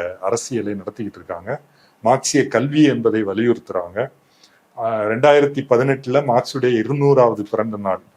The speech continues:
இந்த பிறந்த நாள்ல சீன அதிபர் ஷி ஜின்பிங் வந்து ஒரு உரையாற்றி இருக்காரு. அது ஒரு ஏழு, எட்டு பக்கம் தான் வரும். அதுல மார்க்சியம் என்பது சீனாவுக்கு எவ்வளவு முக்கியமானது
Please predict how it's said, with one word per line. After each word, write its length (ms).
இந்த 180
பிறந்த 260
நாள்ல 380
சீன 400
அதிபர் 340
ஷி 120
ஜின்பிங் 480
வந்து 180
ஒரு 140
உரையாற்றி 500
இருக்காரு. 340
அது 100
ஒரு 200
ஏழு, 180
எட்டு 160
பக்கம் 300
தான் 120
வரும். 200
அதுல 260
மார்க்சியம் 520
என்பது 360
சீனாவுக்கு 540
எவ்வளவு 280
முக்கியமானது 760